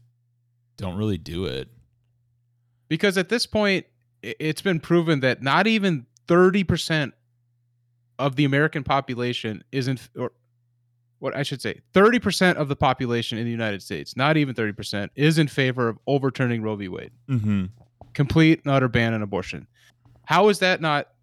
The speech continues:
Speaker 2: the purest example of minority rule?
Speaker 1: Y-, yeah.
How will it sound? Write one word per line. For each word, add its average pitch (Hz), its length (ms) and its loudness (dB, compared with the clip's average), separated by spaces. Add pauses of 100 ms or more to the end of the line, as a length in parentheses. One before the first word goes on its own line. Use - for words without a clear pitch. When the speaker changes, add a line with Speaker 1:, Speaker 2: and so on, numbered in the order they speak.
(480)
Speaker 2:
the 151 240 -8 (560)
purest 220 440 2
example 143 600 -2
of 113 480 -4
minority 127 560 0
rule? 98 340 -4 (920)
Speaker 1:
Y-, 78 200 -8
yeah. 87 440 0